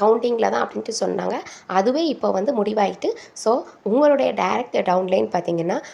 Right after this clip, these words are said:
பதினஞ்சு மெம்பர் இருந்தா மட்டும்தான் நீங்க பி டி ஓ அப்படின்ட்டு ஸ்ட்ராங்கா இந்த தடவை சொல்லியிருக்காங்க. நெக்ஸ்ட்டு எஸ் பி ஓல லைவ் சேட் வந்து ஆன் பண்ணியிருக்காங்க. லைவ் சேட் இதுக்கு முன்னாடி வந்து சொல்லியிருந்தாங்க.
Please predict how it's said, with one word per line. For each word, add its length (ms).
பதினஞ்சு 480
மெம்பர் 200
இருந்தா 340
மட்டும்தான் 440
நீங்க 160
பி 180
டி 100
ஓ 220
அப்படின்ட்டு 360
ஸ்ட்ராங்கா 520
இந்த 180
தடவை 380
சொல்லியிருக்காங்க. 520
நெக்ஸ்ட்டு 380
எஸ் 260
பி 120
ஓல 300
லைவ் 340
சேட் 340
வந்து 320
ஆன் 300
பண்ணியிருக்காங்க. 480
லைவ் 260
சேட் 240
இதுக்கு 260
முன்னாடி 400
வந்து 300
சொல்லியிருந்தாங்க. 560